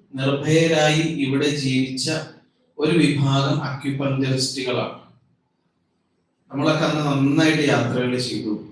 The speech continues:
ഈ കോവിഡ് പോസിറ്റീവ് എന്ന് പറയുന്ന ആളുകളുടെ അടുക്കലേക്ക് ഒരു മുഖംമൂടി ഇടാതെ, ഒരു വിഷവും കയ്യിൽ പുരട്ടാതെ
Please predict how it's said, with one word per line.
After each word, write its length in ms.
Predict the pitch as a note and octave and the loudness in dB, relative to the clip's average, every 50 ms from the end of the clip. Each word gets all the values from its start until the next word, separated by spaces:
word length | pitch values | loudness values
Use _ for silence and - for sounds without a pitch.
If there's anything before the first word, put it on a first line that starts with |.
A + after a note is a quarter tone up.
| - - - | -14 -8 -6
ഈ 140 | C3+ B2 | -4 -2
കോവിഡ് 440 | C3 C3+ C3 C3 C3 C3+ C3+ D3 C3+ | 0 2 2 4 4 4 2 2 2
പോസിറ്റീവ് 520 | C#3+ C#3 C3+ C3+ - C3+ - C#3+ C#3 C#3 C#3 | 2 2 2 4 2 2 2 4 4 6 6
എന്ന് 120 | C#3 C3+ | 6 4
പറയുന്ന 420 | C#3 C3+ C3+ B2+ B2+ B2+ B2+ C3 | 4 4 4 4 4 2 2 2
ആളുകളുടെ 520 | C3 B2+ B2+ A#2+ A#2+ A#2+ B2 C3 C3 C3+ B2 | 2 2 0 0 0 0 0 0 2 2 0
അടുക്കലേക്ക് 800 | A#2 A2+ A2+ A#2+ B2 B2 A#2+ A#2+ A2+ - - D3 D#3 D3+ - - - _ _ _ _ _ _ _ _ _ _ _ _ - | 0 0 -2 -4 -2 -2 -2 -2 -2 -4 -6 -10 -12 -12 -14 -16 -20 _ _ _ _ _ _ _ _ _ _ _ _ -6
ഒരു 600 | C3 C#3 C#3+ D#3 F3 F#3+ - - - - - - - - | -2 0 2 4 4 4 4 2 0 -4 -8 -12 -8 -4
മുഖംമൂടി 580 | C3+ C3 C3+ C#3 C#3 C#3+ C#3 C#3+ D3 D3 D3+ | -2 2 2 4 4 4 2 0 0 2 4
ഇടാതെ, 800 | D3+ D#3 D3+ C#3+ B2 B2 B2 B2 B2 B2 B2 - - - - - - - _ _ _ _ _ _ _ _ | 4 4 4 4 4 4 4 4 4 2 2 0 -2 -4 -8 -10 -14 -20 _ _ _ _ _ _ _ _
ഒരു 440 | - B2+ C3 D3 D#3+ - - - - - - _ - | -4 0 2 2 2 2 0 -2 -8 -14 -20 _ -6
വിഷവും 580 | C3 B2+ C3 B2+ - D#3 D#3 E3 D#3+ E3 D#3+ D3 | -2 -2 0 0 0 0 2 0 0 0 0 0
കയ്യിൽ 400 | C3+ C3 C3+ C#3 C#3+ C#3 C#3 C3+ | 0 2 2 2 2 0 0 -2
പുരട്ടാതെ 800 | B2 A#2+ A#2+ A#2+ - - B2 A#2+ A#2+ A#2+ A#2+ A#2+ B2 B2 - | -2 -2 -4 -4 -4 -2 -2 0 0 0 -2 -2 -4 -6 -8